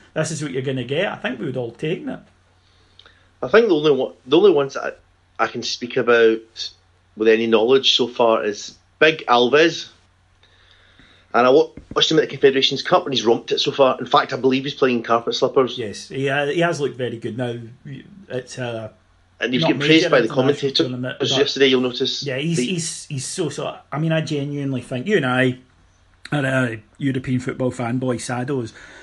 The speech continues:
Speaker 1: Um, so Bruno Alves is a name we've known going back to when he went to Zenit.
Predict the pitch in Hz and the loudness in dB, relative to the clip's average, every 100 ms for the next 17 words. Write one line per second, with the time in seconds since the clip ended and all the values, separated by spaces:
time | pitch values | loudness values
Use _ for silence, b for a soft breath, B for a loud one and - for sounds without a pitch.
0 | B B - 131 131 131 156 147 214 170 | B B -4 -2 -2 -4 -2 0 0 2
1 | 143 143 139 131 127 139 135 123 131 131 | 0 2 -2 -4 -6 -4 -4 -4 -4 -2
2 | 135 131 135 139 - - 131 127 131 131 | -2 -2 -2 -4 -6 -4 -2 -2 -2 -2
3 | 135 131 127 135 127 123 117 139 185 170 | -2 -4 -4 -4 -2 -4 -6 -4 -2 -4